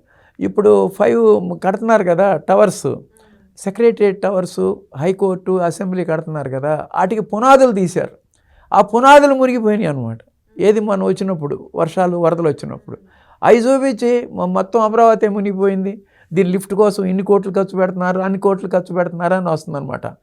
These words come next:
ఎంత ఫూలిష్నెస్సో ప్రజలందరూ అర్థం చేసుకున్నారు. ఎందుకంటే ఇరవై తొమ్మిది గ్రామాల్లో రైతులందరూ నివసిస్తున్నారు అక్కడ. రైతులందరూ ప్రత్యక్షంగా ప్రతిరోజు దాని యొక్క డెవలప్‌మెంట్ చూస్తున్నారు. అదిగాక ఇప్పుడు పార్లమెంట్లో అమరావతి రాజధాని అనే బిల్ కూడా పెట్ట-,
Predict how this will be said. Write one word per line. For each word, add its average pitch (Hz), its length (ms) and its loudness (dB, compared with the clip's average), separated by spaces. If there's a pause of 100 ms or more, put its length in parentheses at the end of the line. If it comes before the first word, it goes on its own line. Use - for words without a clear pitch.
(200)
ఎంత 202 200 -2
ఫూలిష్నెస్సో 214 720 -2
ప్రజలందరూ 190 560 0
అర్థం 165 260 0
చేసుకున్నారు. 143 460 -4
ఎందుకంటే 220 400 -2
ఇరవై 208 160 0
తొమ్మిది 220 320 -6
గ్రామాల్లో 220 400 -2
రైతులందరూ 220 520 -2
నివసిస్తున్నారు 214 600 -4
అక్కడ. - 200 -14 (500)
రైతులందరూ 233 580 2
ప్రత్యక్షంగా 240 800 -2
ప్రతిరోజు 240 560 2
దాని 226 300 2
యొక్క 196 380 0
డెవలప్‌మెంట్ 190 640 -2
చూస్తున్నారు. 151 480 -4 (580)
అదిగాక 233 420 4
ఇప్పుడు 233 260 0
పార్లమెంట్లో 226 800 0 (400)
అమరావతి 226 840 2 (220)
రాజధాని 208 500 4
అనే 208 160 -4
బిల్ 202 220 -6
కూడా 226 180 4
పెట్ట-, 190 360 -2